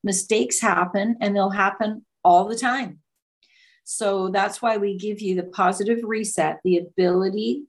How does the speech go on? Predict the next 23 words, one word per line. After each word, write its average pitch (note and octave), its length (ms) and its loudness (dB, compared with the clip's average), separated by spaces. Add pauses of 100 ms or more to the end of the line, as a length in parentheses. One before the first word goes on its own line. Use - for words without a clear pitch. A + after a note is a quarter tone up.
to G3+ 100 0
go F3 260 4
forward F3 680 0 (100)
after E3+ 440 0
a E3+ 80 -10
mistake D#3+ 460 -4
is - 160 -8
made. - 260 -12 (540)
So G#3+ 240 2
in B3+ 200 8
the C#4 120 10
evaluation G#3+ 680 4
process G3+ 520 -4
at - 140 -4
Christmas A3+ 380 -4
time, B3 460 0 (420)
you G#3+ 180 -2
are F#3 200 2
evaluating F#3+ 640 0
what F3 160 -2
you F3+ 120 -2
do F3 220 6
well. E3 520 4